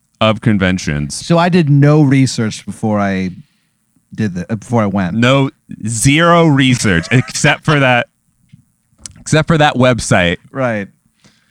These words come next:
Speaker 1: But hey, some comedians have awful websites, so you never know.
Speaker 2: <laughs>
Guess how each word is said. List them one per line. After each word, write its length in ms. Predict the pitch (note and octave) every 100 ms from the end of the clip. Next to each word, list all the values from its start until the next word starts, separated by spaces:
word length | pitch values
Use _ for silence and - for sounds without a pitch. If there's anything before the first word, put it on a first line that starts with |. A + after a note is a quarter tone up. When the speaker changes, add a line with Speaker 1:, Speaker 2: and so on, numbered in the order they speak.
| _ _ _ -
Speaker 1:
But 120 | C3
hey, 160 | D#3
some 180 | A2 E3+
comedians 480 | - D#3 E3+ D3+ B2+
have 160 | C3 B2+
awful 320 | A#2+ B2 C3+
websites, 480 | B2+ B2+ - D2 D2
so 100 | F#2+
you 120 | F#2
never 280 | G#2 F#2+ F#2+
know. 200 | F#2 - _ _ _ _
Speaker 2:
<laughs> 80 | -